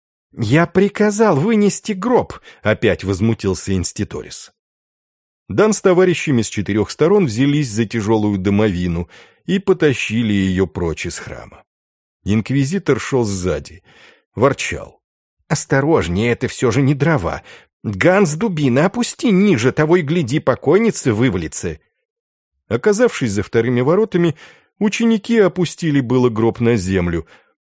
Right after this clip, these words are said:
«Здесь еще владение монастыря», сказал Инститорис. «Освященная земля. Нельзя». По прикидкам Дана, тащить домовину пришлось еще не меньше двух километров через поле и пастбище.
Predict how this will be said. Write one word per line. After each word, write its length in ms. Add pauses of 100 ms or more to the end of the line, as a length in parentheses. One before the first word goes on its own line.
(140)
«Здесь 640
еще 420
владение 580
монастыря», 580
сказал 360
Инститорис. 720 (400)
«Освященная 840
земля. 500 (220)
Нельзя». 520 (1300)
По 100
прикидкам 640
Дана, 500
тащить 420
домовину 560
пришлось 580
еще 500
не 160
меньше 400
двух 300
километров 840
через 340
поле 340
и 180
пастбище. 840